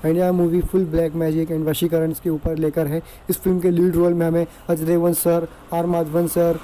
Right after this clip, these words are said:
and जानकी मैम देखने को मिलने वाली है, साथ ही ज्योतिका मैम भी देखने को मिलने वाली हैं। तो यह movie काफ़ी interesting और काफ़ी interesting subject लेकर आए हैं शैतान वशीकरण वगैरह। तो काफ़ी मज़ा आ रहा है इस film को देखने के लिए, काफ़ी excitement है and social media पर भी काफ़ी अच्छी hype चल रही है।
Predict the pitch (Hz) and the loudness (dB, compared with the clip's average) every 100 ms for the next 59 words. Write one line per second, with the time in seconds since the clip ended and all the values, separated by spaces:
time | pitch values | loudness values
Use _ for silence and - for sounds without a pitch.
0 | - - 170 165 165 - - 170 170 165 | -14 -4 0 0 -2 -8 -2 0 0 0
1 | 180 170 170 165 156 165 165 165 170 165 | 2 2 2 0 0 0 2 2 2 2
2 | 165 170 165 156 170 160 156 170 165 165 | 2 0 -2 -4 -2 -2 -2 0 0 0
3 | 165 156 160 165 160 165 160 160 165 - | 0 -2 -2 0 2 2 0 0 -4 -6
4 | - - 180 180 180 185 170 160 196 175 | -16 -2 0 2 2 2 -2 -2 -2 -2
5 | 165 170 - 190 190 170 165 - - - | 0 -2 0 -2 0 0 -2 -6 -14 -14
6 | - - 180 170 190 170 170 196 175 160 | -14 -8 -6 -2 0 0 -2 0 -2 -2
7 | 180 180 170 185 190 180 208 - 165 165 | 0 0 0 0 0 0 -2 -2 -4 -2
8 | 170 160 165 165 165 165 160 156 160 185 | 0 0 0 0 0 0 0 0 -2 -6
9 | - - - 156 170 170 180 165 175 175 | -12 -20 -10 -4 -2 -2 0 2 2 0
10 | 170 170 160 165 165 165 160 165 165 170 | 2 0 0 -2 0 0 -2 -2 0 -2
11 | 165 160 - 160 - 165 175 175 165 175 | -2 -2 0 0 0 0 0 0 -2 -6
12 | - 165 165 165 156 180 170 170 170 170 | -8 -6 -4 -4 -2 -2 0 2 2 0
13 | 170 160 175 160 165 156 160 165 156 160 | -2 -2 -4 -2 -2 -2 0 0 0 0
14 | 165 | -2